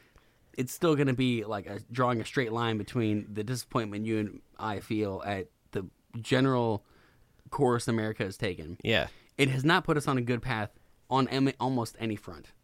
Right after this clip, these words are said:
Speaker 2: No.
Speaker 1: It's, it's,
Speaker 2: No.
Speaker 1: it's hard to find <laughs> anything to be optimistic about in this country.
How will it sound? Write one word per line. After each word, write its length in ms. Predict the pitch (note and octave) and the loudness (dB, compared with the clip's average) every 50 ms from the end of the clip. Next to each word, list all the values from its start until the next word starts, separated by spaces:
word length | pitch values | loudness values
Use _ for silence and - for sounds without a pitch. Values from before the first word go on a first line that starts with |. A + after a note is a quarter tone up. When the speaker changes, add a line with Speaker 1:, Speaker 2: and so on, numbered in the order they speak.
| - - | -12 -4
Speaker 2:
No. 240 | G#2+ G#2+ G#2 - - - - _ _ _ _ _ _ _ _ _ _ - - - - - - - - | -2 -2 -2 -2 -4 -10 -20 _ _ _ _ _ _ _ _ _ _ -20 -20 -20 -20 -20 -20 -8 -6
Speaker 1:
It's, 180 | C3 B2+ - - | -6 -6 -6 -10
it's, 100 | - - | -12 -4
Speaker 2:
No. 320 | - - A2 A2+ A#2+ A2+ | -2 0 2 2 2 2
Speaker 1:
it's 280 | C3 C#3 - - - - - - | 0 0 -4 -8 -16 -12 -10 -6
hard 260 | - - D#3 D#3+ D#3+ | -2 -2 0 0 -2
to 60 | D#3+ | -2
find 220 | - D3+ C#3 B2 | -2 -2 -2 -2
<laughs> 40 | - | -2
anything 520 | - D3+ C3+ D#3+ D3 C3 - B2 A#2 A2 G#2 | -4 2 4 4 4 4 2 0 -2 -2 -2
to 80 | - G#2+ | -4 -4
be 200 | A#2+ A#2 - - | -4 -4 -4 -2
optimistic 640 | G#2+ A2+ A#2 - C3+ A#2+ B2 D#3 E3+ - B2+ A#2+ A#2+ | -4 -4 -2 0 2 2 2 2 0 -2 -4 -4 -4
about 240 | G#2 G2+ G#2 G2+ G#2 | -4 -4 -6 -6 -6
in 60 | G2+ | -8
this 120 | F#2+ - | -10 -8
country. 460 | - B2 G2+ G2+ - F2+ F2 G2 G#2+ | -6 -6 -6 -6 -6 -8 -10 -10 -10